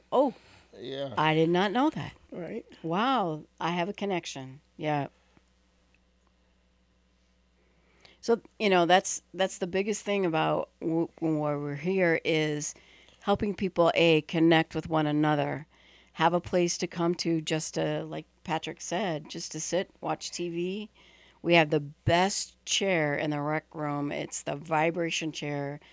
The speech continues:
Speaker 1: And I have seen guys and gals <laughs> sitting there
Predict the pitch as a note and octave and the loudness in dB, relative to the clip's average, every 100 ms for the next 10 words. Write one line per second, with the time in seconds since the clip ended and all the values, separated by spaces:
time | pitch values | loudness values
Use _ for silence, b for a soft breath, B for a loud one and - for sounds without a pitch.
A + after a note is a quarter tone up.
0 | B B - D#3 F3 E3 F3 - - F#3+ | B B -2 2 4 2 0 -2 0 2
1 | F3+ E3+ E3 D3+ D3+ D3+ D3 D3+ G3 - | 4 2 2 2 4 4 2 -2 -10 -12
2 | - D#3+ D3+ D#3 D3+ C#3+ D3 - - - | -4 -4 2 4 4 2 -2 -8 -12 -6
3 | - F#4+ A3+ A3 F#3 F3 E3 | 4 6 6 4 0 0 -2